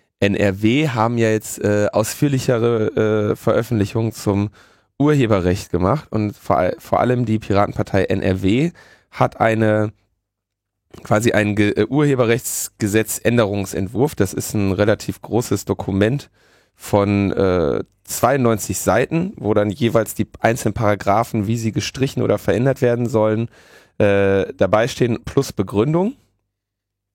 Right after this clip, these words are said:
Das ist mir jetzt ehrlich gesagt ein bisschen zu lang. Ähm, aber es geht ihnen dabei hauptsächlich darum,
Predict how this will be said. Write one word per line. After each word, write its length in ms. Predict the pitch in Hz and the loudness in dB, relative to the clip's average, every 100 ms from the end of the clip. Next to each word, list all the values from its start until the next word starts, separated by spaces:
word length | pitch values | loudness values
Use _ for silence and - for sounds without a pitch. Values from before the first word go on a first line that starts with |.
| _ - | _ -4
Das 220 | 117 - | -4 -4
ist 200 | - - | -6 -2
mir 60 | 113 | -2
jetzt 140 | 104 | 0
ehrlich 200 | 101 107 | -2 -2
gesagt 260 | 104 107 - | -2 -4 -2
ein 60 | |
bisschen 280 | 104 - 107 | -4 -4 -6
zu 140 | - 95 | -4 0
lang. 320 | 101 165 226 - - - - - | 0 0 -4 -18 -20 -20 -14 0
Ähm, 480 | 117 120 120 123 110 - | 2 2 0 -2 -2 0
aber 160 | 117 | 0
es 140 | 120 - | 0 0
geht 180 | 127 | 0
ihnen 400 | 117 117 113 - - - | 0 0 0 -4 -10 0
dabei 340 | 110 113 107 | 2 2 2
hauptsächlich 560 | - 120 - 117 113 - | 0 -2 -2 -2 -2 0
darum, 640 | 110 104 110 113 110 117 | 0 2 0 2 0 -2